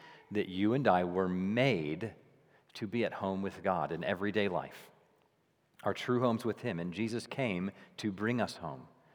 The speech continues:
So how do you cultivate? That's really what we want to do. How do you cultivate the kind of wholehearted delight in God that we see reflected in this psalm?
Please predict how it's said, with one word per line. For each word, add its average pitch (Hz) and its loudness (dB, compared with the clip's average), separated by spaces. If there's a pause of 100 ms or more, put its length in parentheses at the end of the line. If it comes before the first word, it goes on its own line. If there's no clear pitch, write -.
(300)
So - 2
how 151 6
do 160 0
you 185 4
cultivate? - 0 (560)
That's 113 -4
really 139 6
what 131 6
we 131 2
want 120 2
to 123 0
do. 92 0
How 120 4
do 160 0
you 180 0
cultivate 98 0 (340)
the 110 4
kind 151 2
of 110 2
wholehearted 147 4
delight 113 4
in 117 2
God 113 6
that 90 -2
we 104 -2
see 95 -2 (500)
reflected 107 0
in 104 2
this 98 0
psalm? 92 -2